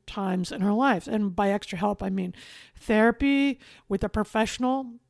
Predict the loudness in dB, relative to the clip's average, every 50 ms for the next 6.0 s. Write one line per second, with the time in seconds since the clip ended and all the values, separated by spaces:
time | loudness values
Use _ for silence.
0 | _ _ _ _ _ -4 0 0 2 0 0 0 0 0 0 -2 -6 -12 -12 -8
1 | -6 -4 -4 -4 -4 -4 -4 -4 -4 -2 0 0 2 2 0 0 -2 -2 -2 -2
2 | -6 -10 -14 -16 -20 -20 -20 -16 -8 -2 0 0 0 0 -2 -4 -4 -2 -2 -2
3 | -2 -2 -4 -4 -4 -4 -4 -4 -2 0 2 2 2 2 0 -4 -10 -8 -4 0
4 | 0 0 2 2 2 0 0 0 0 0 2 2 2 2 4 4 2 2 0 -2
5 | -4 -2 -2 -2 -2 -2 -2 -2 -2 -2 -2 -2 -2 -2 -2 -2 -2 -2 -2